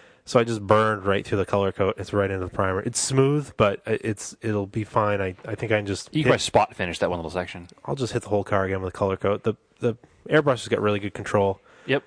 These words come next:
Speaker 1: And then I'll just let it dry for
Speaker 2: It's
Speaker 1: a
Speaker 2: also the
Speaker 1: day.
Speaker 2: first time you've ever used that paint, so you,
Speaker 1: Yeah.
Speaker 2: the chances of there being a mistake were pretty high.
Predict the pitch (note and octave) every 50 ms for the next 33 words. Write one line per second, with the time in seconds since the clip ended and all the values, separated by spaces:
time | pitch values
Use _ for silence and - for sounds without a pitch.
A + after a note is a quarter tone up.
0 | - - - - G2+ G2+ G#2 G#2 G2+ G2+ G2+ G2 G2 F#2+ G2+ F#2+ - - G2 G2+
1 | F#2+ - G2+ F#2 F#2 F#2 - A#2 - D#3+ - F#2+ F#2+ F#2+ F#2+ C3+ A#2+ - C#3 B2+
2 | B2+ B2 A2 G#2 G2+ G#2+ A2 G#2 - G2 - - - - - A2 E2 - - -
3 | - F2+ F#2 F#2 E2 - C3 B2+ B2 A#2 G2+ F#2+ F#2+ A#2+ A2 - - D3 D3 D3
4 | D3 C3+ C#3 C3 A#2+ A#2+ A2+ A2+ A2 G#2 G2 F#2+ - - A2 G2+ E2+ - - -
5 | - F2 D#2+ D2+ F2 D#2+ D2 C#2+ C#2 -